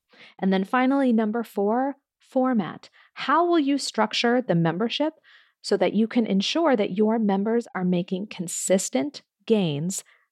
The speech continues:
towards the results they want? Once you've got those four elements figured out, the concept, results, benefits, and structure, then you are in position to start thinking about who your ideal founding members are and how you can invite them to participate.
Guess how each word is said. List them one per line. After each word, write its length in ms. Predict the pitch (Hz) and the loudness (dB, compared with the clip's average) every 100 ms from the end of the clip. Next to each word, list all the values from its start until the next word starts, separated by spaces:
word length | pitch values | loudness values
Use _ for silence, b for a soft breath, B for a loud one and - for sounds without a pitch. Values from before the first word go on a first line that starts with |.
| _ | _
towards 500 | - 190 185 185 - | -4 2 4 2 0
the 100 | 185 | 0
results 420 | 180 - - - | 0 0 -4 -4
they 160 | - 156 | -6 -6
want? 460 | - - - - _ _ _ _ _ _ _ _ | -4 -8 -10 -14 _ _ _ _ _ _ _ _
Once 360 | 180 208 277 320 | -2 0 2 0
you've 140 | 330 | 0
got 240 | 330 320 | -2 0
those 220 | 294 285 - | 0 -2 -2
four 320 | 262 254 254 | 0 0 0
elements 480 | 202 208 220 262 - | 0 2 2 0 -4
figured 360 | - 240 247 240 | -4 0 0 0
out, 360 | 240 311 - - | -2 -4 -6 -8
the 80 | 196 | -6
concept, 580 | - 214 226 277 285 - - | 0 0 0 -2 -4 -8 -2
results, 560 | 196 180 180 247 - 277 - | 0 2 2 0 -8 -16 -2
benefits, 480 | 180 196 208 220 214 | 0 0 -2 -4 -4
and 100 | 185 | -6
structure, 560 | - 175 - 269 311 - B B | -2 -4 0 2 2 0 B B
then 260 | 175 214 262 | -2 0 2
you 220 | 226 247 | 2 2
are 160 | 240 | 2
in 160 | 247 226 | 2 0
position 480 | 233 220 277 - 190 | 0 0 0 0 -4
to 80 | 196 | -2
start 300 | - 196 233 | 0 0 2
thinking 260 | 220 214 | 2 2
about 320 | 190 170 170 196 | 2 2 0 -2
who 180 | 240 247 | 0 2
your 260 | 233 202 | 2 0
ideal 340 | 180 175 175 170 | 0 0 0 -2
founding 440 | - 160 156 151 | -4 -4 -4 -4
members 340 | 170 202 240 240 | -2 0 0 2
are 300 | 240 247 247 b b 202 | 0 0 -4 b b -6
and 120 | 202 | -4
how 220 | - 180 | 0 2
you 160 | 185 185 | 2 0
can 160 | 190 | 0
invite 360 | 185 165 156 - | 0 0 -6 -6
them 120 | 151 | -10
to 80 | 143 | -10
participate. 720 | 160 - 151 - - - | -12 -10 -10 -8 -8 -8